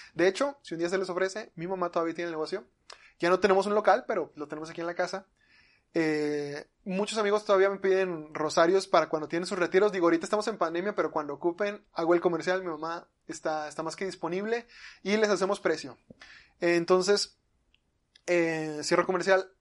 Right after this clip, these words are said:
Papá estaba en el local atendiéndolo y dices que una vez llegó una señora como que viendo así las cosas, como que, pues, toda despistada, así como que toda sacada de onda.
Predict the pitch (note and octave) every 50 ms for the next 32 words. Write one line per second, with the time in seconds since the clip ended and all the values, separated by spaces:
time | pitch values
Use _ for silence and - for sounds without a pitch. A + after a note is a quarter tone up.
0 | _ _ _ _ _ _ _ _ _ - F3 E3 - G#3 G#3 G3 F#3+ - F#3 -
1 | - F3 E3+ F3+ F#3+ G3+ G3 F#3+ F3 F3+ F3 F3 F#3+ F#3 F#3 - G3 G3+ G#3 G#3+
2 | G3+ F3+ D#3+ C#3+ C#3+ D3+ E3 _ _ _ _ _ _ - E3 D#3+ D3+ D#3 D#3+ -
3 | - E3+ F3 F3 F3 F3 E3+ - - - _ _ _ _ - D#3 F3+ E3+ D#3+ D#3+
4 | E3 E3+ E3+ E3+ - _ _ _ _ _ _ _ _ - E3+ F3 F#3+ G3+ - B3
5 | A#3 B3 B3+ A#3 G#3+ G3+ G3+ G3 - F#3 E3 D#3+ - E3+ D3+ D#3 D#3+ F3 F#3 F#3+
6 | F#3 F#3 - - E3+ F3 F#3+ - - F3 E3+ E3+ F3 E3+ - F3+ E3+ - - -
7 | D#3 C#3+ C#3+ - - C#3 C3 B2+ _ _ - - - - D3 C#3+ D#3 E3+ E3 -
8 | _ C#3+ - - - D3+ D#3 D#3+ E3 - - - - E3+ - _ - - D3 D3+
9 | - D#3 - D#3 D3+ D3+ D3+ D3+ D#3 D#3+ E3 E3 E3 D#3+